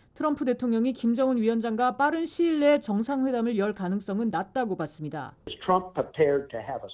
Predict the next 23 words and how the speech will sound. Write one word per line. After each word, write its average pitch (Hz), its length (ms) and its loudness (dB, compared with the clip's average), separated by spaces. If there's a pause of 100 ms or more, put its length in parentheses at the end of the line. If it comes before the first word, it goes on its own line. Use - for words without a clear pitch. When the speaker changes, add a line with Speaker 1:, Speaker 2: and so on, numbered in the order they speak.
Speaker 2:
summit 135 380 -4
meeting 101 480 -8 (580)
without 120 540 4 (580)
adequate 120 520 -4
preparation? 104 840 -6
Speaker 1:
트럼프 349 340 2
대통령이 285 460 0
국내외적으로도 262 880 0
다른 226 320 0
이슈가 220 340 -2
산적해 320 440 -2
있는 220 200 2
상황에서 247 680 -2 (240)
아무런 247 420 2
성과도 330 460 0
기대되지 269 480 -2
않는 208 480 2
김정은 277 460 0
위원장과의 247 680 0
정상회담을 233 720 -2
추진하는 311 440 -6
것에 254 220 -2
대해 208 320 -2